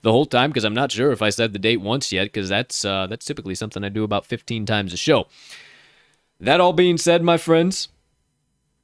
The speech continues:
quick check. Everything's good. Everything's in order on this side of the table. Make sure that you hit this episode's description up real quick.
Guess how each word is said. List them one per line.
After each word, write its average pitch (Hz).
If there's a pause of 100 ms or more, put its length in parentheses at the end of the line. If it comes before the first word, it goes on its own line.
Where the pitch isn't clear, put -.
(840)
quick 156
check. - (640)
Everything's 139
good. 160 (160)
Everything's 139
in 131
order 139
on 123
this 131
side 131
of 123
the 117
table. 123 (260)
Make 135
sure 165 (960)
that 123
you 123 (1400)
hit - (340)
this 127
episode's 123
description 104
up 92
real 98
quick. -